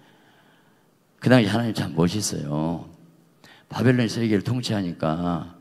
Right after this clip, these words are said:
그 당시 매스컴이 없는 시대에, 아니, 사독과 메섹과 아벤누고 푸른 불 속에 들어가 버리고 사자굴에 들어가 버리고, 와, 왕이 빵 터지고. 그래서 거기서 다 전도한 거예요. 캬, 멋있는 사람. 오늘 또 하나님 나라에 멋있는 사람 있어요.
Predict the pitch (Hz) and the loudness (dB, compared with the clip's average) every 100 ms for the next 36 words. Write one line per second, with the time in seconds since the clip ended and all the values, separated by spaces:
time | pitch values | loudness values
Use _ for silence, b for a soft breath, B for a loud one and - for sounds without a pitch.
0 | b b b b - 120 113 85 185 180 | b b b b -4 -2 -2 2 2 2
1 | 131 120 98 104 95 - 131 104 104 107 | -2 0 0 0 -2 0 2 4 4 2
2 | 73 - B B B - 104 131 151 131 | -2 -10 B B B -6 -4 0 2 4
3 | 120 120 - 101 120 110 98 - 151 139 | 2 2 4 4 4 4 -2 0 0 0
4 | 113 131 110 95 87 85 82 - - - | 2 2 4 4 2 0 -4 -8 -12 -20
5 | b b b 160 160 127 139 139 123 98 | b b b 4 6 6 6 6 6 6
6 | 90 - - b b b - 117 110 98 | 0 -4 -16 b b b 4 6 6 4
7 | 95 110 120 - 143 135 104 92 76 B | 4 4 4 2 2 2 -2 -4 -8 B
8 | B B 175 143 131 127 - - 113 113 | B B 0 2 0 0 0 -2 0 2
9 | 110 87 73 - - - - 101 - - | 2 2 -2 -4 -12 -20 -6 -4 -2 -6
10 | B B B B - 92 127 123 101 95 | B B B B -4 -4 0 -2 -2 -6
11 | - - _ _ B B B 123 143 135 | -10 -18 _ _ B B B 8 8 8
12 | 131 156 147 110 85 107 139 127 104 87 | 6 6 6 6 4 6 6 6 4 2
13 | 82 80 80 73 | 0 0 -2 -4